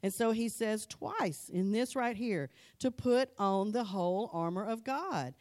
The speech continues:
that you are able to withstand in the evil day, and having done all to stand, stand. "Because you have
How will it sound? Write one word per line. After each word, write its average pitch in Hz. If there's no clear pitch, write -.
that 247
you 262
are 285
able 214
to 247
withstand 269
in 214
the 214
evil 233
day, 262
and 226
having 226
done 214
all 262
to 262
stand, 294
stand. 349
"Because 294
you 277
have 262